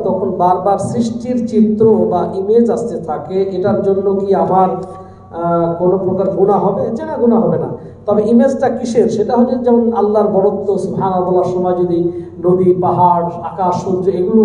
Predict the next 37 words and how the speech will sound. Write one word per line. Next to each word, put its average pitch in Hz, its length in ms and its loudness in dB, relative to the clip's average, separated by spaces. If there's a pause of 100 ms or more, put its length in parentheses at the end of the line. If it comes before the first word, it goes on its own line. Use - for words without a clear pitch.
(120)
মানে - 400 -8
আল্লাহর 196 420 2
বড়ত্বর 254 540 0
সাথে 233 240 -2
সাথে 226 220 2
এগুলো 208 180 4
আপনার 190 220 -2
স্মরণ 185 300 0
হয়, 170 220 -2 (300)
তাতে 233 220 2
দোষ 233 220 2
হবে - 200 -2
না। - 100 -6 (320)
কিন্তু 226 220 2
আল্লাহর 226 320 4
বড়ত্ব 226 400 2
বলছেন 240 380 2
আর 226 200 0
মূর্তি 240 360 0
দেখতেছেন, 208 560 0 (140)
হ্যাঁ, 214 340 0 (560)
দুর্গা 240 300 4
দেখতেছেন, 214 460 -2
কালী 226 220 4
দেখতেছেন, 226 160 2
তাহলে 302 160 0
তার 285 200 2
হবে - 180 2
না। - 400 -8 (220)
হ্যাঁ, 226 260 0 (280)
হ্যাঁ, 180 120 -4
ওটা 226 300 4
দেখে 240 340 2
যদি - 280 -6
তার 254 240 0
থেকে 269 160 0
বাঁচার 233 420 2